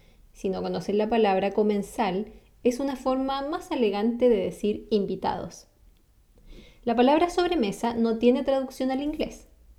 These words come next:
y creo que por eso me gusta tanto, porque es una de esas palabras que describen un aspecto único de una cultura y que son difíciles de entender en otra.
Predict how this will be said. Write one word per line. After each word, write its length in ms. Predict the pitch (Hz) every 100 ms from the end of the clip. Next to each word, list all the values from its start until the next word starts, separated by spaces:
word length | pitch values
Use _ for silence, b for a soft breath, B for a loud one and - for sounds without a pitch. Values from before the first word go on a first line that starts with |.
| - -
y 120 | 233
creo 280 | 240 320 320
que 100 | 302
por 160 | 233
eso 220 | 254 330
me 60 | 240
gusta 360 | 208 - 196 190
tanto, 400 | - 175 - - - - -
porque 640 | 220 220 247 247 240 240
es 160 | 294 294
una 160 | 302 294
de 80 |
esas 180 | 294 320
palabras 600 | - 277 196 190 226 233
que 160 | - 233
describen 600 | 226 - 240 254 262 240
un 120 | 233
aspecto 540 | 233 - 233 - - -
único 440 | 339 294 233 220
de 80 | 202
una 180 | 202 196
cultura 680 | 254 - 262 214 233 - -
y 100 | 285
que 140 | 302
son 220 | 277 269
difíciles 600 | 269 - 359 381 202 208
de 80 | 196
entender 420 | 196 208 208 202
en 120 | 214 311
otra. 360 | - - -